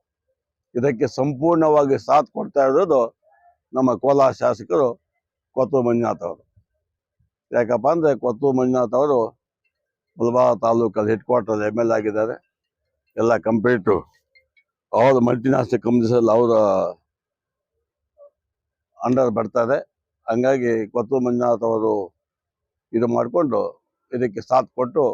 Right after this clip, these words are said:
ಹೋಗ್ತಾ ಇದ್ದಾರೆ. ಏನಪ್ಪ ಇವಾಗ ಅಂದ್ರೆ ಇವತ್ತು ಹಳ್ಳಿ ಹಳ್ಳಿಗೂನು ಆಟೋ ಮುಖಾಂತರ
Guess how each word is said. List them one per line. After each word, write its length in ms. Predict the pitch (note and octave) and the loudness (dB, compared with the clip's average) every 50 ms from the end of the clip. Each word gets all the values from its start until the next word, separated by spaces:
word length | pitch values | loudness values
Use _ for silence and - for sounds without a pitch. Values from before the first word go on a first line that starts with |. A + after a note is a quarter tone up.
| - - - - | -4 -10 -12 -6
ಹೋಗ್ತಾ 320 | A2+ B2 A#2+ G#2+ - A#2+ A#2 | -4 -4 -4 -2 -2 -2 0
ಇದ್ದಾರೆ. 280 | G#2 G#2+ A2 A#2+ C#3 E3+ - _ _ _ _ _ _ _ _ _ _ _ _ _ _ - B2+ | 0 0 -2 -2 -2 -6 -8 _ _ _ _ _ _ _ _ _ _ _ _ _ _ -4 -2
ಏನಪ್ಪ 260 | C#3 D3 C#3+ B2+ A#2 C3+ C3 C3+ C3 | 0 0 0 0 0 0 2 2 2
ಇವಾಗ 220 | B2+ B2 A#2 A#2+ | 2 2 2 2
ಅಂದ್ರೆ 320 | C3+ D#3 D#3+ D3+ C#3+ B2+ A#2 A2 - - _ _ _ _ _ _ _ _ _ _ _ G#3+ F#3+ C#3+ | 2 2 2 2 2 2 2 0 0 -4 _ _ _ _ _ _ _ _ _ _ _ -4 0 2
ಇವತ್ತು 380 | C3+ C3 C3 C3+ G#2+ - - C#3 C3+ C3 A#2 - - - C3+ B2+ B2+ B2 A#2+ A#2 | 2 2 2 0 0 -2 0 0 0 0 -2 -4 -8 -6 -2 0 0 2 2 2
ಹಳ್ಳಿ 240 | A#2 B2 C#3+ D#3 D#3 | 2 2 2 4 4
ಹಳ್ಳಿಗೂನು 640 | C#3 C3+ C#3 C#3+ D#3 D#3 D3 D3+ E3+ E3 C3+ A#2+ G#2+ G2 F#2+ - _ _ _ _ _ _ _ _ _ _ _ _ _ _ _ _ _ _ _ _ - | 4 4 4 4 4 4 4 4 4 2 2 2 0 -2 -4 -10 _ _ _ _ _ _ _ _ _ _ _ _ _ _ _ _ _ _ _ _ 0
ಆಟೋ 300 | A#2 C3+ B2 A#2+ D3+ C#3+ | 2 2 2 2 2 2
ಮುಖಾಂತರ 520 | C3+ C3+ A#2 A2 B2+ B2+ B2 A#2 D#3 D3+ | 2 2 2 2 2 0 0 0 2 2